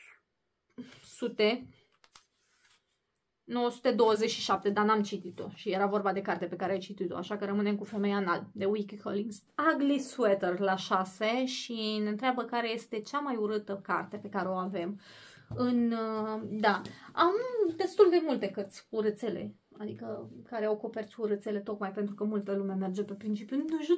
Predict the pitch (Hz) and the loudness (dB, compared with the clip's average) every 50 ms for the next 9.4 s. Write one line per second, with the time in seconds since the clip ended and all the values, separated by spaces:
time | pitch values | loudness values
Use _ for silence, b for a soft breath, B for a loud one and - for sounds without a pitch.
0 | - 330 - 220 220 254 247 - 240 226 202 247 220 196 202 208 - 175 180 - | 2 -2 -8 -4 -2 -2 -2 -2 -4 -6 -4 -4 -4 -4 -4 -4 -4 -4 -6 -6
1 | - 165 - 190 208 - - - 226 202 180 156 - - - _ - - _ - | -8 -6 -6 -8 -8 -8 -10 -6 -4 -2 -2 -2 -4 -8 -14 _ -20 -20 _ -6
2 | 214 220 214 214 196 185 202 196 202 - 190 180 180 208 202 B B B B B | -2 -2 0 0 2 2 2 0 0 -2 -6 -6 -8 -10 -12 B B B B B
3 | B B B B _ - 208 208 - - - 208 247 262 262 269 269 277 - 262 | B B B B _ -6 -6 -6 -4 -6 -6 -6 -6 -4 -2 -2 0 0 0 0
4 | 277 262 285 294 233 240 233 226 214 214 - 220 202 226 208 208 214 208 214 196 | 0 2 2 2 2 4 2 2 4 4 4 4 4 4 2 2 2 2 0 -2
5 | 190 - - 311 262 - - - 196 190 180 185 190 - - 190 220 - B B | 2 8 8 8 8 8 4 -2 -2 -2 -4 -6 -8 -8 -6 -6 -6 -6 B B
6 | B B B B B _ - 349 349 277 294 294 285 226 233 - 262 226 - - | B B B B B _ 2 4 4 4 2 -2 -6 -6 -4 -2 -2 -2 -2 -4
7 | 202 196 196 196 214 208 - - 233 - - 285 226 - 262 285 262 - - 220 | -6 -6 -6 -8 -8 -10 -10 -12 -14 -8 -6 -6 -6 -4 -4 -4 -2 -2 -4 -6
8 | - 247 233 220 208 220 220 220 - 247 247 - - 254 254 - - - 208 180 | -6 -4 -4 -4 -4 -4 -6 -8 -8 -10 -10 -8 -10 -10 -10 -10 -10 -8 -6 -6
9 | - - - - - - 226 | -6 -8 -10 -12 -12 -12 -12